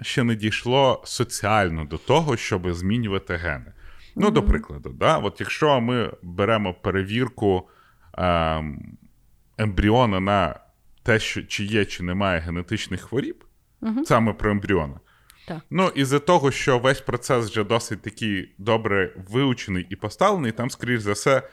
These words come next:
Speaker 1: скажуть: «Давайте-ка, в нас ще вагон ваших яйцеклітин, ми ще позапліднюємо і знайдемо
Speaker 2: Мгм.
Speaker 1: свіжого ембріону». В першу чергу, тому що це дешевше.
Speaker 2: Мгм.
Speaker 1: З іншої сторони, м, генна модифікація може бути використана, коли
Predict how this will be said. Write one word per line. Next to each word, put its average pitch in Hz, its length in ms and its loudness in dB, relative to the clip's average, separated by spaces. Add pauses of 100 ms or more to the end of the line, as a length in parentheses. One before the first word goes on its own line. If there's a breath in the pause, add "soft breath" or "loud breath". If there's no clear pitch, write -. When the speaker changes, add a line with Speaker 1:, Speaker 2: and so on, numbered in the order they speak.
(180 loud breath)
Speaker 1:
скажуть: 101 360 -2
«Давайте-ка, 117 1080 4
в 92 140 -6
нас 120 160 0
ще 110 200 0
вагон 110 380 4
ваших 101 340 -2
яйцеклітин, 127 640 -2
ми 123 80 0
ще 113 200 0
позапліднюємо 101 800 -2
і 104 100 -2
знайдемо 101 480 4
Speaker 2:
Мгм. 220 120 0 (300 loud breath)
Speaker 1:
свіжого 98 380 0
ембріону». 82 380 -2
В - 100 -16
першу 135 260 0
чергу, 165 300 0
тому 110 200 -4
що - 140 -6
це - 180 -4
дешевше. 87 540 -4 (760 soft breath)
Speaker 2:
Мгм. 202 140 2
Speaker 1:
З 185 60 4
іншої 170 300 0
сторони, 127 580 -2 (640 soft breath)
м, 104 340 -6
генна 135 280 0
модифікація 123 600 -2
може 123 200 -2
бути 123 220 -2
використана, 123 560 -2
коли 117 480 -2